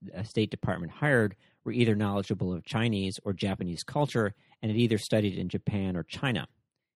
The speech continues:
Very few were knowledgeable about both or studied or knew about the rest of Asia.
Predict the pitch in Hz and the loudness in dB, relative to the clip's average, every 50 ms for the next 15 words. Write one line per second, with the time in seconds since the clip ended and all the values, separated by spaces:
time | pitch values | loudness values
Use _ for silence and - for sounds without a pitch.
0 | _ _ _ _ - - 135 185 208 190 - - 151 143 135 123 110 107 110 104 | _ _ _ _ 2 6 6 6 6 4 4 4 4 4 6 4 4 4 4 4
1 | 104 107 98 117 92 95 98 95 104 - - 101 101 92 90 85 76 - - 101 | 4 2 2 2 0 2 2 0 0 -2 -4 -4 -4 -2 -2 -4 -2 0 2 2
2 | 104 107 110 - - - - 95 90 - - - 127 127 110 101 98 - - 104 | 4 2 0 -2 -4 -4 -4 -4 -4 -4 0 2 4 4 4 2 0 0 -2 -2
3 | 95 95 95 117 147 156 131 113 104 - - 101 - 101 95 95 - 98 95 104 | 0 0 4 6 6 8 8 6 4 2 0 0 2 2 0 2 0 0 2 2
4 | 107 - - - 95 - 82 104 104 - - - | 0 0 -2 -6 -6 -2 0 0 0 0 -2 -8